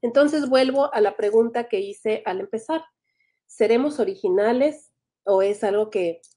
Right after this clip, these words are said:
solamente damos por sentado? ¿Y por qué te digo esto? Un saludo a mi querida Adri, a ver quién más se conecta. ¿Cómo están? Pasen la voz. No quiero nomás a dos mil, quiero veinte mil aquí. <laughs> Vamos a ver,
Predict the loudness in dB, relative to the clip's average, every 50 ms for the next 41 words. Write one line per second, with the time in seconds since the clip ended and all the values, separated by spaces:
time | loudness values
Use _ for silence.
0 | _ _ _ _ _ _ _ _ -8 -4 0 0 2 2 2 2 0 0 0 0
1 | 0 0 0 -2 -2 -6 -8 -8 -10 -10 -8 -10 -10 -10 -10 -10 -12 -12 -12 -16
2 | _ _ _ _ _ _ _ _ _ -14 -12 -10 -10 -8 -8 -8 -6 -4 -2 -2
3 | 0 0 0 0 -2 -2 -2 -2 -2 -2 -2 -4 -6 -8 -6 -6 -6 -4 0 2
4 | 4 4 4 4 0 -2 -4 -6 -6 -4 -4 -4 -4 -2 0 0 0 2 0 0
5 | 0 -2 -6 -8 _ _ _ _ _ _ -2 -2 0 0 0 0 2 0 0 -2
6 | -6 -6 -4 -2 -2 0 0 -2 -2 -2 0 2 2 2 2 0 -4 _ _ _
7 | _ _ -6 -2 0 0 0 -2 -2 0 2 2 2 2 0 0 0 -2 -2 -2
8 | -2 -2 -2 -2 0 0 2 4 4 4 2 2 -2 -14 -20 -12 _ -8 -6 -2
9 | 0 0 2 2 2 0 0 -2 -2 -2 -4 -4 -4 -4 0 0 2 2 2 0
10 | -4 -4 -2 0 2 2 2 2 0 -2 -4 -2 -2 -2 -4 -8 -6 -4 -2 0
11 | 0 0 -2 -6 -6 -6 -4 -4 -4 -4 -6 _ _ _ _ _ _ _ -10 -10
12 | -6 -4 -4 -4 -4 -4 -6 -6 -6 -8 -12 -12 -12 _ _ 0 2 2 2 2
13 | 0 -2 -6 -6 -4 -2 -2 0 -2 -2 -2 -4 -4 -2 0 0 0 -2